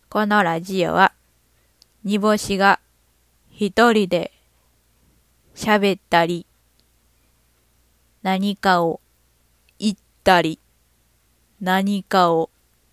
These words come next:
口ずさんだりするラジオです。一分間の中でやることやりますので、一分が来たら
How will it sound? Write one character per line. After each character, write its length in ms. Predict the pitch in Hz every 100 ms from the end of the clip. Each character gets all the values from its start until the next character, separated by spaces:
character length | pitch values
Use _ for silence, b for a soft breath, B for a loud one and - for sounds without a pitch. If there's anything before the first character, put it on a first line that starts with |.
| _ _ _ _ _ _
口 400 | - 226 - 226
ず 200 | 196 226
さ 260 | 214 214 208
ん 120 | 196
だ 140 | 180 175
り 140 | 180
す 240 | - 180
る 180 | 170 180 _ _ _ _ _
ラ 220 | 208 190
ジ 240 | 175 196 190
オ 80 |
で 160 | 180 180
す。 320 | 175 - - _ _ _ _ _ _ _ _ _ _ _ _ -
一 160 | 247 262 _ _
分 280 | 262 269 214
間 340 | - 185 180
の 140 | 175 175
中 340 | 170 175 190
で 240 | 180 185 - _ _ _ _ _ _ _
や 180 | 196 202
る 140 | 214 208
こ 160 | 214
と 100 | 190
や 160 | 185 202
り 140 | 208
ま 160 | 202 202
す 120 | 190
の 140 | 170
で、 200 | 165 185 - _ _ _ _ _ _ -
一 160 | 294 320 _ -
分 220 | 226 196
が 160 | 190
来 120 | 185 -
た 140 | 185
ら 180 | 190